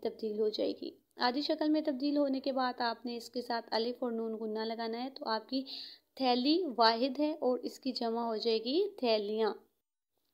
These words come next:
नेक्स्ट है टोकरी। टोकरी भी इसी तरह आप लिख लेंगे, टेवा टो काफ टे कर लिखेंगे।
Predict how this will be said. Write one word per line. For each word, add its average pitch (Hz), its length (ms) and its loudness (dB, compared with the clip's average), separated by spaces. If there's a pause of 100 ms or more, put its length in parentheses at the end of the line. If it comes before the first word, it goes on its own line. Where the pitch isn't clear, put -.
(240)
नेक्स्ट 247 380 0
है 302 100 4
टोकरी। 269 640 0 (360)
टोकरी 254 340 2
भी 311 120 4
इसी 311 200 0
तरह 302 180 2
आप 277 280 0
लिख 269 240 -2
लेंगे, 285 260 2
टेवा 254 420 2
टो 269 240 0
काफ 254 400 2
टे 262 100 4
कर 269 240 0
लिखेंगे। 320 560 2